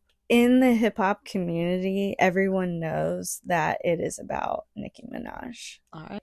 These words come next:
Speaker 1: So Nicki Minaj's husband was convicted of attempted rape in nineteen ninety-five.
Speaker 2: Ew, how old is he?
Speaker 1: Um, I'm not sure, but it was an assault on a sixteen-year-old girl. He
Speaker 2: Ew,
Speaker 1: served
Speaker 2: Nicki.
Speaker 1: four years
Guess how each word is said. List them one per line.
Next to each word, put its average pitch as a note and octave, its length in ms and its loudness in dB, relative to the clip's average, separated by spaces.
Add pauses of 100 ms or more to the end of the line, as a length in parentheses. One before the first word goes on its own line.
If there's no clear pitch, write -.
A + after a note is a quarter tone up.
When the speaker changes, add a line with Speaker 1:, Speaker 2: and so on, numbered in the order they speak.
Speaker 1:
So A#3 220 4
Nicki A#3+ 260 2
Minaj's G#3 520 2
husband G3+ 500 0
was F3+ 220 0
convicted F#3 680 0 (120)
of F3 340 0
attempted F3+ 680 -4
rape E3+ 420 -2 (200)
in F3+ 400 -2
nineteen F3 420 -4
ninety-five. F#3 1040 -2 (260)
Speaker 2:
Ew, F#4 240 2
how D#4 200 2
old C4 220 6
is F#4 140 0
he? G#3 560 -2 (540)
Speaker 1:
Um, G3 480 2
I'm G3+ 160 2
not A3 180 2
sure, A3+ 180 2
but F#3+ 300 6 (260)
it F#3+ 140 4
was G3+ 220 2
an G#3 80 2
assault G3+ 460 4
on G3 160 0
a F#3 40 -2
sixteen-year-old F3 920 -4
girl. D3+ 420 -4 (460)
He A3+ 120 2
Speaker 2:
Ew, G#3+ 60 6
Speaker 1:
served A3 460 2
Speaker 2:
Nicki. B3+ 120 -10
Speaker 1:
four B3+ 400 4
years A3+ 720 0